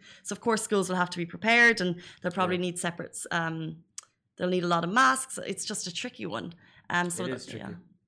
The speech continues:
Speaker 1: But yeah.
Speaker 2: I mean,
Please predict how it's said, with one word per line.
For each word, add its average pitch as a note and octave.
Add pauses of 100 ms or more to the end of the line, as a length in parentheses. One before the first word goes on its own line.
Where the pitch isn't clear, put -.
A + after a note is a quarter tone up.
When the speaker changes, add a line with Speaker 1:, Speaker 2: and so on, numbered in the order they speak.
(540)
Speaker 1:
But -
yeah. - (920)
Speaker 2:
I C3
mean, D3